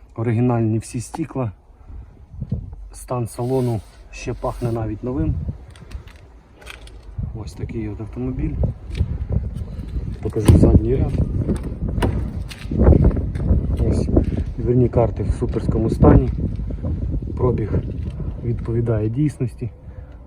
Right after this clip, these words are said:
Ось так от все виглядає, дуже гарно збережений стан автомобіля. У багажничку у нас все також чітко,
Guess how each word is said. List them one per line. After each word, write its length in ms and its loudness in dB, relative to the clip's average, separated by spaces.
Ось 140 -6
так 240 -8
от 80 -10
все 140 2
виглядає, 560 -6
дуже 220 -8
гарно 340 -4
збережений 540 4
стан 240 0
автомобіля. 540 4
У 20 0
багажничку 680 6
у 100 8
нас 260 2
все 220 -4
також 360 -6
чітко, 440 2